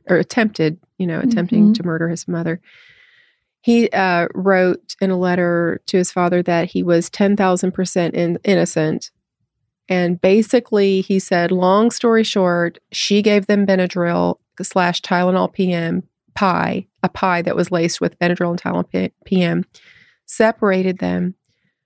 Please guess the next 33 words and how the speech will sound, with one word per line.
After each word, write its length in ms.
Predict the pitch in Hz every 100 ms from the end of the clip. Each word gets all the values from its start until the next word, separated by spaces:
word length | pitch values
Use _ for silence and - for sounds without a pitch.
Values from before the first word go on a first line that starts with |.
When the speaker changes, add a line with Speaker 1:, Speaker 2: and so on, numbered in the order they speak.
| _ -
Speaker 1:
woke 380 | 196 208 220 220
up 180 | 190 190
at 140 | 175 -
eleven 480 | 170 180 185 220 240
thirty 260 | 226 226
P 220 | 220 214
M, 320 | 185 180 185 - _ _ _ _
stabbed 640 | - - - 196 202 220 214
and 240 | 196 190
then 160 | 185 180
suffocated 580 | - 190 202 - 190 190
each 220 | 185 -
one. 440 | 185 180 170 180 - _ _ _ _ _ _ _ _ _ _ _ _
And 320 | 185 185 180 -
he, 160 | - -
he 180 | - 214
said 180 | 220 190
that 180 | - - 180 - _ _
they 320 | 175 196 233
said, 480 | 269 214 170 165 - _ 190
"Mom's 420 | 185 214 269 -
preparing 460 | 220 214 190 180
dessert," 640 | 185 220 202 180 175 180 - _ _ _ _ _
and 360 | 196 190 185 -
asked 400 | 185 185 196 - 202
him 360 | - 190 185 -
if 160 | 190
he 180 | - 196
was 200 | 180 180
going 320 | - 180 180 185
to 120 | 196
join 340 | 190 180 -
them. 260 | - -